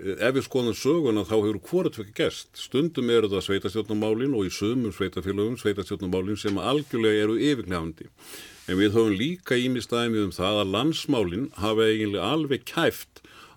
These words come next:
áhersluna á sveitarstjórnarmál þegar litið er til úrslitanna. E, da-, dæmi um þetta eru til dæmis sveitarstjórnarkosningarnar nítján hundruð sjötíu og átta þegar að ríkisstjórnin þáverandi stóð mjög illa og það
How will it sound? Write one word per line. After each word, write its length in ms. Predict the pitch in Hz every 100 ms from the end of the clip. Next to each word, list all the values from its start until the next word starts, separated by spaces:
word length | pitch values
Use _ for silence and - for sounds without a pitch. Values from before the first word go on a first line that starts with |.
| -
áhersluna 560 | 120 135 127 120 113
á 80 | 95
sveitarstjórnarmál 880 | 104 101 95 - 95 98 92 113 127
þegar 320 | 120 104 104
litið 420 | 101 104 98 98
er 40 | 92
til 300 | - 92 87
úrslitanna. 640 | 135 - - - 82 - - - - - - - -
E, 400 | 95 98 95 95 - -
da-, 180 | 113 117
dæmi 480 | 113 110 151 147 120
um 120 | 113
þetta 240 | 117 104 110
eru 240 | 110 104
til 220 | - 110
dæmis 340 | 107 113 113 95
sveitarstjórnarkosningarnar 960 | 110 107 - 104 101 101 95 104 98
nítján 240 | 101 110 104
hundruð 160 | 90
sjötíu 320 | - 98 -
og 160 | - 123
átta 380 | - - 95 156 - - - - -
þegar 320 | 117 110 104
að 280 | 101 101 - - 90
ríkisstjórnin 800 | 123 160 127 - 117 98 110 101 - -
þáverandi 560 | - 117 113 107 95 98
stóð 280 | - 117 113
mjög 180 | 104 95 90
illa 280 | - 101 139
og 160 | 120
það 360 | - 143 143 127